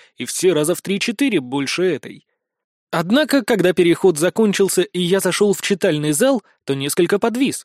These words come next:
совершенно не ожидая увидеть здешний храм знаний. В моей прошлой жизни понятие "библиотека" прочно ассоциировалось с большущими залами, длинными стеллажами, специфическим запахом книг, читальными столиками, необходимостью соблюдать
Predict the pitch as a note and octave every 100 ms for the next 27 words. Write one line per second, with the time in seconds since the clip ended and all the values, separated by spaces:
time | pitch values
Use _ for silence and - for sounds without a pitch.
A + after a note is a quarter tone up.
0 | - - D#3 D3 - F3 G3 C#3+ C#3+ C#3+
1 | D#3 F#3 C3+ C3+ C#3 E3+ D3+ - D#3 C#3+
2 | D#3 D#3 D3 C#3+ - D3+ C#3 C3 F#3 D3
3 | A#2 - - _ _ _ _ _ _ -
4 | B2 D#3+ B3 C4+ C#4 C4+ G3+ G3 C4 B3+
5 | C3 - F3 A3 - G3 F#3 E3 D#3+ C#3+
6 | B2 G#3 B3 - - _ _ _ - D3+
7 | - B3+ C4+ C4+ A#3 A3 F#3+ F3+ F#3+ F3+
8 | - D3+ F3+ G#3 G#3 F#3+ - C#3 B2+ B2+
9 | F#3 G#3+ G#3 - _ _ D3+ E3 A#3 G3
10 | D#3 C#3+ - C3 A#2 C3+ G#3+ G#3+ - _
11 | _ - D3 - C3+ G3+ F#3 - D#3 C#3+
12 | E3+ F3+ D3+ C3 - D3 G3+ - _ -
13 | - D#3+ C3 B2 B2 - D#3 G#3+ G#3 G3
14 | E3 C3+ D3+ G#3+ A#3 B3 - G3+ G3+ F#3+
15 | E3 E3+ G3